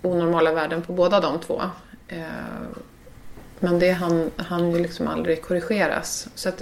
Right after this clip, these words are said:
det verkar som att det var flera saker samtidigt. Och det är väl ofta så det är. Eller det är ofta så det är med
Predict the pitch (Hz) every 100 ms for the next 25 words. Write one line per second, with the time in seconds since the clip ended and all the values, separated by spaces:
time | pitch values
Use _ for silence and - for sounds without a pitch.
0 | - 185 190 185 185 190 190 180 190 -
1 | 220 202 160 160 165 165 - 170 170 -
2 | 180 170 - - 180 202 208 214 185 180
3 | 170 - 170 180 190 156 165 - - -
4 | - - - - - - 185 180 170 170
5 | 202 208 175 165 - - 156 143 60 151
6 | - - 180 170 170